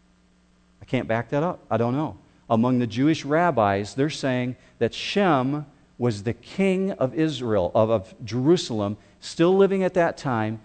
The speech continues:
and he was in this area. We don't know that for sure.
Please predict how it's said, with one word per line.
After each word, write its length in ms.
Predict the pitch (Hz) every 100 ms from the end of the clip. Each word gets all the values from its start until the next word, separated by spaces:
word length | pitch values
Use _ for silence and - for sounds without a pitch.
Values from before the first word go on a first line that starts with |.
| _ -
and 140 | 117
he 180 | 104 180
was 240 | 175 127
in 120 | 147
this 200 | 143 123 -
area. 460 | 165 165 101 78 90 - _ _ _ _ _ _ -
We 140 | 160
don't 220 | 175 147
know 160 | 156 156
that 200 | 143 -
for 140 | 147
sure. 400 | 143 - 117 87